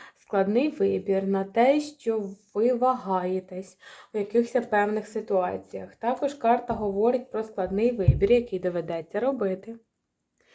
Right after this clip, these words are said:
які треба робити обдумано, без поспіху. Також карта може вказувати на різні побутові зміни в вашому житті, вказувати на якісь невеликі прибутки, якісь ділові поїздки.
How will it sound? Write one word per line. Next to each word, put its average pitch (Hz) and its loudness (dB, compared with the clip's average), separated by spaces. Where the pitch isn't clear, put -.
які 220 2
треба 220 2
робити 208 4
обдумано, 220 0
без 233 0
поспіху. 190 -6
Також 254 0
карта 214 -2
може 202 -4
вказувати 208 -2
на 190 0
різні 226 2
побутові 190 -2
зміни 226 0
в 220 -4
вашому 226 -4
житті, 220 -6
вказувати 220 0
на 208 0
якісь 208 -4
невеликі 208 0
прибутки, 185 -2
якісь 208 -2
ділові 262 2
поїздки. 190 -8